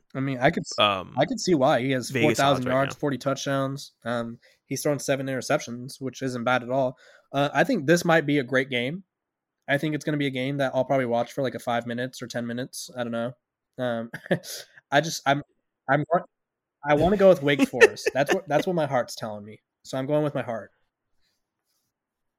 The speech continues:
Speaker 2: I, for the bit, I have to take Pitt.
Speaker 1: Okay.
Speaker 2: Because if anyone has ever read my gambling rules, uh, rule number five is just Pitt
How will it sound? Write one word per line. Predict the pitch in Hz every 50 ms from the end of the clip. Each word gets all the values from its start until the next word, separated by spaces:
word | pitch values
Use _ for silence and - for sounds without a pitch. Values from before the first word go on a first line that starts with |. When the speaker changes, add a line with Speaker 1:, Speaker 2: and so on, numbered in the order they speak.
| _ _ _ _ _ _ _ _ _ _ _ _ _ _ _ _ _ _ _ _ _
Speaker 2:
I, | - 131 139 147 156 165 175 180 180 180 180 185 185 - _ _ _ _ _ _ _ _ _ _ _ _ _ -
for | - - - 160
the | 156 143
bit, | 127 - 135 113 95 - - - - - - _ _ _ _ _ _ _ _ _ _ _ _ _ _ -
I | 127 131
have | 143 139 160 151 147 -
to | - 131
take | - - 135 120 - -
Pitt. | - 101 92 - - _ _ _ _ _ _ _ - 135
Speaker 1:
Okay. | 135 135 - - 107 - _ _ _ _ _ - 131 131
Speaker 2:
Because | 139 151 135 - 151 143 139 135 135 127 127 127 - - - _ _ -
if | - 160 143 139
anyone | 165 170 185 196 202 185
has | 165 156
ever | - 160 156 160 160 143
read | 131 131 127 127 123 123 120
my | 123 120 120
gambling | 120 120 131 123 120 123 123 127 120 117 110 104
rules, | 110 107 107 104 98 98 98 - - _ _ _ _ _ _ _ _ _ -
uh, | - 117 113 110 107
rule | 123 135 156 175
number | 175 180 160 139
five | 127 - - 135 127 127 120 110 104 107
is | 110 -
just | - 113 110 110 - - _ _ -
Pitt | - - 165 135 -